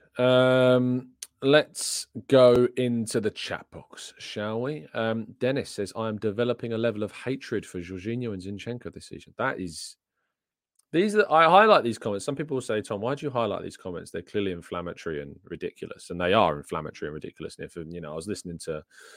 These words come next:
James O'Brien on the way here, and he does something on his radio show called Idiot's Corner, and I was tempted to, to hijack that in some ways. It's, it's, it's a little bit brash, isn't it? Uh, Idiot's Corner. <laughs>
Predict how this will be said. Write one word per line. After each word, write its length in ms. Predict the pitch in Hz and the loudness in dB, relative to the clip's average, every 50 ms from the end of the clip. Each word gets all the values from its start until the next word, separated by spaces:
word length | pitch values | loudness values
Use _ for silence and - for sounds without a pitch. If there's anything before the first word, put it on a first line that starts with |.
| - - - _ _ _ | -20 -20 -20 _ _ _
James 200 | - 90 85 82 | -6 -4 -4 -2
O'Brien 420 | 82 82 78 92 95 98 92 87 85 | -4 -4 -2 0 0 2 0 0 -4
on 80 | 82 | -4
the 80 | 80 80 | -6 -4
way 220 | 82 82 80 80 - | -4 -4 -4 -6 -4
here, 240 | 92 87 85 80 82 | -4 -2 -2 -2 -4
and 140 | 80 78 | -4 -6
he 80 | 85 82 | -8 -6
does 200 | - 90 82 - | -6 -6 -6 -6
something 300 | - 87 - - 85 82 | -8 -10 -10 -10 -10 -10
on 60 | 80 78 | -8 -8
his 120 | 80 82 | -6 -4
radio 300 | 90 95 90 87 82 82 | -2 -2 0 0 -2 -4
show 260 | 82 - - 80 80 78 | -4 -4 -6 -6 -6 -6
called 240 | - 87 85 - _ - | -6 -8 -8 -8 _ -8
Idiot's 380 | 104 90 92 92 - - - - | -6 -4 -2 -4 -4 -6 -10 -8
Corner, 420 | - - 143 127 107 90 85 82 | -2 2 4 4 4 4 2 0
and 80 | 82 82 | 0 0
I 40 | |
was 120 | 87 90 - | -2 0 4
tempted 400 | - 160 156 151 - 110 90 - | 6 6 6 6 4 -2 -4 -2
to, 360 | - - 90 87 85 85 85 - _ _ _ _ _ _ _ - - - - _ _ - | 0 0 2 2 2 0 -4 -6 _ _ _ _ _ _ _ -20 -20 -20 -20 _ _ -10
to 100 | - 92 | -6 -6
hijack 680 | - - 117 117 113 110 - 90 82 - - - - - | -2 4 6 8 8 6 6 2 0 0 -2 -6 -8 -6
that 200 | 82 67 - - _ _ _ _ _ _ _ _ _ _ _ _ _ _ _ _ _ - - | -4 -4 -6 -8 _ _ _ _ _ _ _ _ _ _ _ _ _ _ _ _ _ -12 -8
in 100 | 95 87 | -8 -4
some 280 | - - 107 92 87 82 | 0 0 0 0 0 -2
ways. 280 | 76 - - - - - | -6 -6 -8 -10 -12 -12
It's, 160 | - - - - _ | -14 -14 -16 -20 _
it's, 300 | _ - - - - - _ - - - - - - - _ _ - | _ -10 -8 -8 -8 -10 _ -20 -20 -20 -20 -20 -20 -20 _ _ 2
it's 120 | - - | 8 10
a 40 | 151 | 12
little 220 | 175 185 185 90 - | 12 12 10 8 6
bit 260 | - 98 76 - - | 6 2 2 0 0
brash, 500 | 104 92 78 - - - - - - - - | 0 2 2 0 -2 -6 -10 -12 -10 -6 -4
isn't 200 | 95 87 87 82 | -4 -4 -4 -6
it? 160 | 76 - - _ - | -8 -10 -12 _ -4
Uh, 260 | 92 92 85 82 85 - | -2 -2 -2 -2 -2 0
Idiot's 420 | 117 104 92 95 90 - - - - | 0 0 2 0 -2 -2 -4 -6 -8
Corner. 520 | - - 117 104 95 92 90 82 87 95 - | -4 0 2 2 2 2 0 -2 -4 -4 -6
<laughs> 60 | - | -6